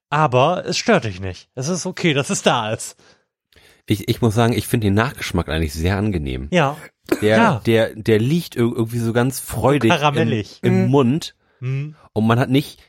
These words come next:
Speaker 2: nicht, nicht so ein Biermaul, wollte ich gerade sagen,
Speaker 1: Ich möchte
Speaker 2: sondern
Speaker 1: dies-,
Speaker 2: so ein
Speaker 1: ich möchte diesem Bier sechseinhalb Punkte geben.
Speaker 3: Hm. Ich wär schon fast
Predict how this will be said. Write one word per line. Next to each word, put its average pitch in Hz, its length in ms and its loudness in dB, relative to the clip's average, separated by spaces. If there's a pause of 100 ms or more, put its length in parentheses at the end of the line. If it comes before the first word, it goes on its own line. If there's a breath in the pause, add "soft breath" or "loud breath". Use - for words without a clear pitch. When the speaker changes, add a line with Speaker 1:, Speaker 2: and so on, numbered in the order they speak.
Speaker 2:
nicht, - 520 0
nicht 120 160 0
so 131 100 2
ein 110 120 2
Biermaul, 90 600 0
wollte 90 280 -2
ich - 80 -6
gerade 85 220 -4
sagen, 92 240 0
Speaker 1:
Ich 107 40 2
möchte - 160 2
Speaker 2:
sondern 117 120 0
Speaker 1:
dies-, 156 240 -4
Speaker 2:
so 120 100 -2
ein 117 40 2
Speaker 1:
ich 113 40 2
möchte 220 260 0
diesem 170 260 -2
Bier 170 300 0
sechseinhalb 147 640 -4
Punkte 123 320 -6
geben. 87 240 -8 (180)
Speaker 3:
Hm. 127 320 0 (560)
Ich - 180 -10
wär 160 120 2
schon 175 180 0
fast - 380 -2